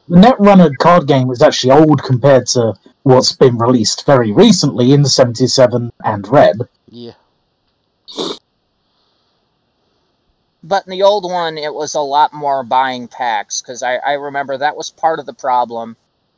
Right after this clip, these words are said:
Speaker 3: was making sure that the runner deck actually had what the runner deck needed. It, uh, eh.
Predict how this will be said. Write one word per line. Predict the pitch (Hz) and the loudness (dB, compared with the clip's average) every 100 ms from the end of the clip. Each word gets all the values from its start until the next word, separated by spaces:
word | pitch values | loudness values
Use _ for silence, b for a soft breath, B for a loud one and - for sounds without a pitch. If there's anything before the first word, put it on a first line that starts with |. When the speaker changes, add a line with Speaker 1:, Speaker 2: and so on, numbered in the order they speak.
| _ _ | _ _
Speaker 3:
was | 131 139 131 127 120 120 - - - _ _ _ _ _ _ _ _ _ | -8 -4 -2 -4 -8 -12 -14 -14 -16 _ _ _ _ _ _ _ _ _
making | - 170 175 170 165 | -14 -12 -10 -12 -14
sure | - 170 151 143 | -12 -8 -8 -8
that | 135 | -10
the | 127 | -10
runner | 127 131 139 135 | -6 -4 -4 -6
deck | 123 123 - - | -8 -8 -10 -12
actually | 135 - - 123 117 | -10 -10 -16 -18 -14
had | 120 123 120 | -8 -6 -6
what | 120 - | -10 -14
the | 120 | -12
runner | 120 123 120 | -10 -10 -12
deck | 117 110 | -12 -14
needed. | 117 117 113 113 107 - _ - | -18 -18 -16 -16 -18 -20 _ -12
It, | 160 151 | -8 -8
uh, | 143 139 147 | -10 -16 -14
eh. | 151 143 | -14 -14